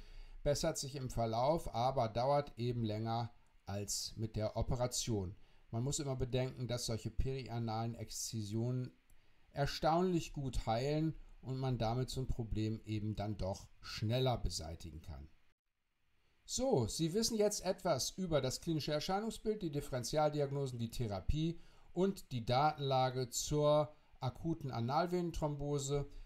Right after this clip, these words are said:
Sie wissen, dass es wenig Daten gibt, es aber ein relativ harmloses Krankheitsbild ist. Sie dürften es erke-, wiedererkennen, wenn Sie Patienten in der klinischen Praxis sehen. Und zur Therapie muss man's eben abhängig machen, je nach Wunsch des Patienten.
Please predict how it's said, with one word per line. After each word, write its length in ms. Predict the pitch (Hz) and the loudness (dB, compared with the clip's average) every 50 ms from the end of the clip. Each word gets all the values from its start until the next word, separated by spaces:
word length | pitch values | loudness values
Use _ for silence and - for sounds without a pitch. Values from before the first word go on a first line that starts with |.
| - - - | -12 -12 -10
Sie 240 | - - 147 135 120 | -6 -6 -4 -4 -2
wissen, 300 | 139 143 - - 143 117 | 0 0 0 0 0 0
dass 180 | 123 113 - | -2 -2 -2
es 280 | - 98 - - 104 98 | -2 -4 -6 -6 -4 0
wenig 400 | 127 151 160 170 160 135 - - | 2 2 4 4 2 0 -2 -4
Daten 380 | - 117 113 117 113 110 113 107 | -2 0 0 0 0 -2 -4 -4
gibt, 260 | 120 180 208 202 - - - - - - | -2 -2 -2 -2 -4 -16 -20 -20 -18 -10
es 180 | - 190 180 - | -6 -6 -4 -2
aber 280 | - 156 147 151 135 120 | -2 0 2 2 2 2
ein 160 | 123 120 110 | 0 -2 -2
relativ 760 | 113 123 131 131 127 123 - - - 127 120 113 - - - - - - - - | 0 0 2 2 2 2 0 -2 -6 -4 -4 -4 -6 -8 -14 -18 -20 -20 -14 -10
harmloses 640 | 110 107 117 135 151 156 143 131 127 117 113 101 - | -8 -4 -2 -2 0 2 2 2 0 0 -2 -4 -4
Krankheitsbild 720 | - 147 156 175 - 165 156 - - - 160 151 147 147 | -4 -4 -4 -2 -2 -2 -4 -4 -4 -2 -2 -2 -2 -2
ist. 320 | - 143 147 - - - - - - - - | -2 -2 -2 -2 -4 -6 -8 -14 -14 -14 -12
Sie 160 | - - 165 | -10 -10 -4
dürften 320 | 156 202 208 202 - 214 202 | 0 2 2 2 0 -2 -4
es 160 | 180 156 - | -2 -4 -4
erke-, 440 | - 156 139 - - - 165 170 - - | -2 -4 -6 -4 -4 -4 -4 -4 -4 -6
wiedererkennen, 840 | 147 196 202 208 202 185 185 185 185 - 190 180 180 180 175 170 151 | -4 0 2 2 2 2 0 -4 -4 -2 -2 0 0 0 0 0 0
wenn 140 | 151 147 147 | 0 -2 -2
Sie 100 | 147 147 | -2 0
Patienten 720 | - - 135 - - - 143 139 143 - - 143 135 - - - - - - | 0 0 0 0 -4 -4 -4 -4 -4 -4 -4 -6 -6 -6 -8 -10 -12 -12 -10
in 140 | - 143 143 | -6 -4 -4
der 120 | 139 123 | -4 -4
klinischen 420 | - - - 131 127 117 - 123 - | -4 -4 -4 -4 -4 -4 -4 -4 -4
Praxis 480 | - 123 117 113 - - 101 - - | -2 -2 -4 -4 -6 -6 -6 -4 -4
sehen. 280 | - 120 120 127 135 143 | -2 -2 0 0 -2 -2
Und 240 | 135 - 135 139 - | -4 -4 -4 -2 -2
zur 220 | - - 151 - | -2 -2 -2 -4
Therapie 640 | - - 127 107 98 - - - 131 131 135 - - - - - - - | -4 -4 -4 -4 -2 0 0 0 0 0 -4 -6 -10 -14 -16 -16 -10 -6
muss 220 | 135 143 139 - | -4 -2 -2 -2
man's 260 | 143 127 113 - - | -2 -2 -2 -4 -4
eben 220 | - 123 113 113 113 | -6 -6 -6 -6 -6
abhängig 500 | 120 127 127 - - 131 123 117 113 113 | -6 -2 2 2 2 2 2 -4 -4 -4
machen, 340 | 120 113 113 110 - 117 104 | -4 -4 -4 -2 -4 -4 -4
je 160 | 101 113 117 | -4 -4 -4
nach 240 | 117 110 101 104 107 | -4 -4 -6 -6 -6
Wunsch 300 | 107 123 131 139 127 - | -4 -4 -2 -2 -4 -6
des 180 | - 107 - - | -6 -6 -6 -4
Patienten. 680 | - - 90 - - - 127 123 123 127 131 127 117 | -4 -4 -4 -4 -4 -4 -4 -4 -4 -6 -6 -8 -8